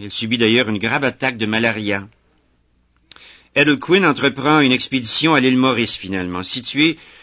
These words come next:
comme je l'ai dit tout à l'heure, dans l'océan Indien, à environ mille cent kilomètres de l'île de Madagascar, soit à plus de mille quatre cents kilomètres du continent africain. Et c'est en janvier mille neuf cent quarante,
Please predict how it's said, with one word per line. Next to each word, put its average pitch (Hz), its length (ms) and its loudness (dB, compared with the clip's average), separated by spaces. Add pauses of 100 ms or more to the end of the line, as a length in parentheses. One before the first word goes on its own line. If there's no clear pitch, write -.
(260)
comme 117 100 -4
je 117 140 -4
l'ai 135 60 0
dit 139 140 -4
tout - 140 -10
à 131 60 2
l'heure, 151 160 4
dans 123 140 2
l'océan 131 320 2
Indien, 123 500 2
à 120 80 4
environ 127 280 2
mille 175 400 2
cent 175 280 0
kilomètres 135 600 2
de 110 120 0
l'île 135 260 2
de 117 80 -2
Madagascar, 143 960 0 (960)
soit 190 360 2
à 151 240 2
plus 202 200 -6
de 135 140 2
mille 175 440 2
quatre 151 340 -2
cents 156 240 -2 (120)
kilomètres 165 680 0
du 113 160 -6
continent 143 400 -2
africain. 127 540 -2 (1500)
Et 123 80 -4
c'est 156 220 0
en 156 120 4
janvier 165 380 2
mille 147 100 4
neuf 131 80 0
cent 143 180 0
quarante, 127 720 -2